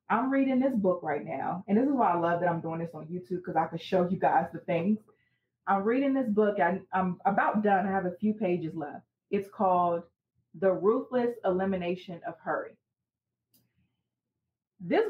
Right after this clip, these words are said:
book, I did not expect to get me together like that. I don't even know how I came across it. But as soon as I read the title, I said, "Oh, this is for me."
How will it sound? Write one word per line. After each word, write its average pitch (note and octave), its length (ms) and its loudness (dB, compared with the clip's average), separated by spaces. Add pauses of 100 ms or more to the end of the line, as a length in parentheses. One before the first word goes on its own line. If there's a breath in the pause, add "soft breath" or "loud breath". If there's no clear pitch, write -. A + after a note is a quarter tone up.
book, C#4+ 320 2
I C4+ 220 0
did C4+ 120 2
not A3 400 0
expect B3 460 -4
to A3 80 -4
get A3+ 220 -2
me A3+ 100 0
together F#3 340 -2
like - 200 -10
that. - 180 -8
I A#3+ 40 0
don't G4 160 2
even F4 160 2
know A#3+ 160 6
how B3 520 0
I G3 120 -4 (100)
came G#3+ 220 2
across G3 460 -4
it. - 240 -4 (500 soft breath)
But G#3+ 200 4
as - 160 -10
soon E4 220 2
as F4+ 120 0
I C#4+ 140 2
read A3+ 480 2
the G3 120 -2 (120)
title, G3+ 460 2
I G3+ 180 2
said, G3+ 180 0
"Oh, F3+ 260 0
this A3 180 2
is - 200 -4
for F3 180 -8
me." - 220 -20